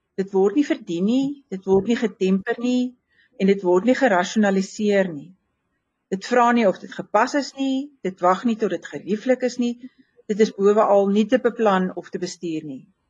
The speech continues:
Dit is net, so seker en so helder soos die son op die veld, so koesterend en begenadigend soos die hitte van, eh, ekskuus, van die vroegoggend op haar skouers,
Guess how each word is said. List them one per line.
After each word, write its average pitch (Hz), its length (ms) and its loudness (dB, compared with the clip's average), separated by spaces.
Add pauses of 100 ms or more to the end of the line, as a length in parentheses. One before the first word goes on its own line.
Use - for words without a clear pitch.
(460)
Dit 185 200 -10
is 269 240 2
net, 139 240 -4 (720)
so - 140 -6
seker 262 560 2
en 240 120 -2
so 247 120 2
helder 170 460 4 (440)
soos 190 180 -4
die 190 120 -8
son 226 240 0
op 220 160 -4
die 214 80 -10
veld, 147 320 -2 (640)
so 196 160 -2
koesterend 247 640 2 (200)
en 185 120 -8
begenadigend 185 920 -2
soos 208 160 -14
die 180 120 -2
hitte 175 300 2 (1500)
van, 190 320 2 (260)
eh, 175 600 4
ekskuus, - 480 -12
van 196 160 2
die 185 100 -2
vroegoggend 220 560 -2
op 190 80 -16
haar 190 160 -4
skouers, - 520 -2